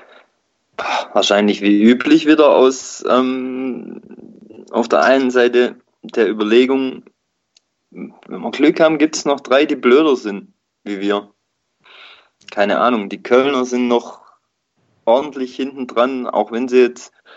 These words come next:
gepunktet haben. Pff, die Hamburger sind immer noch die Hamburger, also, pff, die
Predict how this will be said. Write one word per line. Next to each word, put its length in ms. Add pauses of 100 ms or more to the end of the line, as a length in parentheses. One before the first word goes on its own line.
(440)
gepunktet 560
haben. 760
Pff, 200
die 160
Hamburger 460
sind 180
immer 160
noch 160
die 180
Hamburger, 560
also, 480
pff, 240
die 320